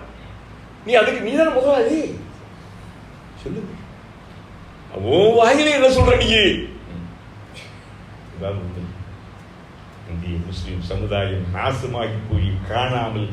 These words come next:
எத்தனை தொழில்கள் நான் ஒன்றுமில்லா போச்சு தெரியுமா? இப்ப யார் யார் கைக்கு போய் போதா போகணும்,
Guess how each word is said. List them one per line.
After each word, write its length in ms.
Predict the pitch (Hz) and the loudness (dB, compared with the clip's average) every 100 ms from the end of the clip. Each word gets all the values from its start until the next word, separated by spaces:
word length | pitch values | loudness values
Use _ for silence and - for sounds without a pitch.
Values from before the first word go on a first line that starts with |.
| - - | -8 -4
எத்தனை 540 | 117 117 - 127 120 | -4 -4 -4 -4 0
தொழில்கள் 400 | - 175 175 170 117 | 4 4 4 0 0
நான் 220 | 139 - | 0 0
ஒன்றுமில்லா 440 | 131 - 202 175 | 0 2 4 4
போச்சு 180 | 170 165 | 2 0
தெரியுமா? 200 | 160 151 | -2 -2
இப்ப 180 | 135 127 | -2 2
யார் 240 | - - | 2 4
யார் 180 | - 175 | 4 4
கைக்கு 220 | 185 180 | 2 2
போய் 220 | 180 - | 0 0
போதா 340 | 214 294 - - | 2 4 4 4
போகணும், 580 | 208 285 294 214 - | 4 4 4 0 -2